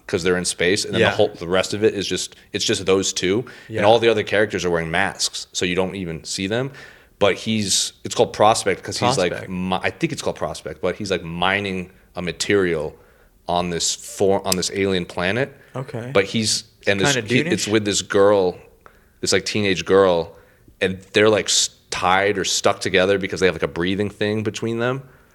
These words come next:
Speaker 2: Shoot.
Speaker 1: And
Speaker 2: Sounds wild.
Speaker 1: they're not, like, they weren't supposed to be there together. And
Speaker 2: Yeah.
Speaker 1: then there's, like, a rival people trying to get this material.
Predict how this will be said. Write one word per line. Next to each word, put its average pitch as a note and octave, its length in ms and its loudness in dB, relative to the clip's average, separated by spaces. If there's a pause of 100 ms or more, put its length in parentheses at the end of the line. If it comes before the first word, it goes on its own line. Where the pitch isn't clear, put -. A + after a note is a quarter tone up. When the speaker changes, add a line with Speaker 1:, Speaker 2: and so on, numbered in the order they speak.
Speaker 2:
Shoot. B2+ 480 -8
Speaker 1:
And G2 400 6
Speaker 2:
Sounds A#2+ 420 -4
wild. A2+ 420 -8 (140)
Speaker 1:
they're A2+ 300 8
not, A#2+ 460 4 (540)
like, G2 200 0
they G#2+ 100 2
weren't A#2 280 2
supposed A2+ 360 4
to - 60 -12
be G2+ 120 -4
there D#2+ 160 -2
together. D#2+ 360 -4
And - 80 -6
Speaker 2:
Yeah. G#2+ 120 0
Speaker 1:
then F#2 100 -2
there's, F2+ 140 -2
like, E2+ 120 -2
a D#2+ 60 -4
rival E2 680 -2 (120)
people F2+ 360 -8
trying E2+ 260 -6
to D#2 160 -6 (140)
get E2+ 220 -2
this - 420 -4 (440)
material. G#2 680 0